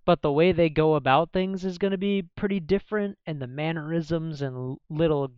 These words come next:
gags and jabs that happen along the way are gonna be very different. But, like, ultimately, those are two pretty chaotic, good characters, and I, I think the story would end up mostly the same. Um,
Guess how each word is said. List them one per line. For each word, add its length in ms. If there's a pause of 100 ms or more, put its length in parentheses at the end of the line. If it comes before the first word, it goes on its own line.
gags 480
and 260
jabs 480
that 160
happen 380
along 320
the 80
way 220
are 120
gonna 160
be 140
very 260
different. 500 (460)
But, 120
like, 260
ultimately, 500
those 220
are 80
two 340
pretty 320
chaotic, 560
good 260
characters, 680
and 140
I, 160
I 60
think 200
the 80
story 380
would 160
end 200
up 140 (320)
mostly 380
the 100
same. 480 (560)
Um, 420